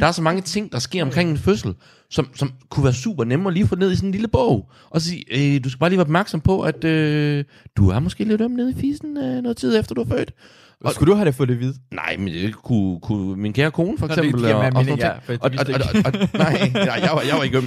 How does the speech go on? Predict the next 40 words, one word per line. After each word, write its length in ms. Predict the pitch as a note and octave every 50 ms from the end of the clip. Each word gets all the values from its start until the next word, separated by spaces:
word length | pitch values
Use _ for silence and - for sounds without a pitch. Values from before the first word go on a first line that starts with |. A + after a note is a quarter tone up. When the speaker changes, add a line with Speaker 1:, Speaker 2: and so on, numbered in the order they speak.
| B2+ -
Speaker 2:
Jamen, 100 | G3+ G3
jeg 80 | B2+
tænker 180 | - G#3+ G3+ F#3+
mig, 80 | E3+
Speaker 1:
Overhovedet 300 | A2+ A#2+ - - E3+ - D#3+
Speaker 2:
hvorfor, 180 | F3+ D#3+ -
Speaker 1:
ikke. 120 | D#3 D#3 B2+
Speaker 2:
har, 60 | C#3+
har, 100 | C#3 D3+
har 60 | D3+ D3+
du 80 | D3+
ondt 120 | E3 F3+ F#3
i 40 |
fisen, 260 | E3+ - G#3 - C#3 D3 B2+
Speaker 1:
<laughs> 0 |
Speaker 2:
eller? 160 | D3+ D3+ F#3
Speaker 1:
Nej. 640 | C#3+ C3 - G3 G#3 - - - - - A3 F#3 F3
Speaker 2:
<laughs> 60 | C#3+
Hvor 100 | C#3 D3 D3
hun 80 | D#3
Speaker 1:
Men, 80 | - E3
Speaker 2:
er 40 | -
Speaker 1:
men, 140 | - - D3+
Speaker 2:
født? 220 | C#3+ C3+ E3 -
Speaker 1:
men, 120 | C3+ C#3+ C3+ C3+
men 100 | C3 C3
Speaker 2:
Ja. 60 | C3 C3 -
Speaker 1:
der, 100 | C3 C3+
der 100 | C3 -
er 40 | C#3
bare 120 | D#3 F#3
sådan 100 | F#3 - F#3+
nogle 100 | F3+ G3+
helt 160 | C#4 C#4+ -
basale 400 | - F3+ - - A#3+ C4 C4+ B3+
ting, 360 | B3 - B3+ B3 A#3+ A3+ - -
at, 140 | - D#3 E3 -
Speaker 2:
Ja. 80 | A#2 B2
Speaker 1:
at, 100 | - -
at 180 | E3+ - -